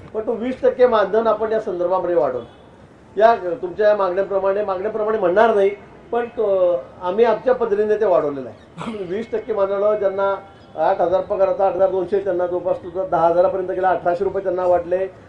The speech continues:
दुसऱ्यांना काही पंधराशे वाढले, तेराशे वाढले. हा, आपण वीस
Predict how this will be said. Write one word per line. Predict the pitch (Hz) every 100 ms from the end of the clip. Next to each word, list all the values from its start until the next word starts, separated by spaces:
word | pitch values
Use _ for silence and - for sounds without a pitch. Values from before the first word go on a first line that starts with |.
| - -
दुसऱ्यांना | 143 175 170
काही | 170 165
पंधराशे | 180 156 180 180
वाढले, | 196 180 165 180
तेराशे | 180 165 165 175 196
वाढले. | 190 175 175 180 180 - - - -
हा, | 202 233
आपण | 214 220 208
वीस | 202